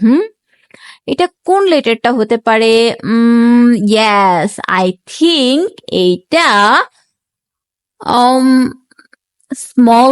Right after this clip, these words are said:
লেটার এস। ইয়েস, এটা maybe স্মল লেটার এস হতে পারে। তো আমি এখন চোখটা খুলবো।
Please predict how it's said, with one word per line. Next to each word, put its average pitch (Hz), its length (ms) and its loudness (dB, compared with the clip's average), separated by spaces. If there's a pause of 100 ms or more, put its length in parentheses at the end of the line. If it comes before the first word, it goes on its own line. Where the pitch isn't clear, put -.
(100)
লেটার 381 420 0 (360)
এস। 339 800 0 (460)
ইয়েস, 370 400 -4 (240)
এটা 214 280 -2 (200)
maybe 311 300 -2 (180)
স্মল 262 340 0
লেটার 277 300 0 (240)
এস 359 240 0 (120)
হতে 214 180 -2
পারে। 151 240 -6
তো - 140 -6
আমি 202 180 0
এখন 262 200 2
চোখটা 339 280 -4
খুলবো। 370 380 -2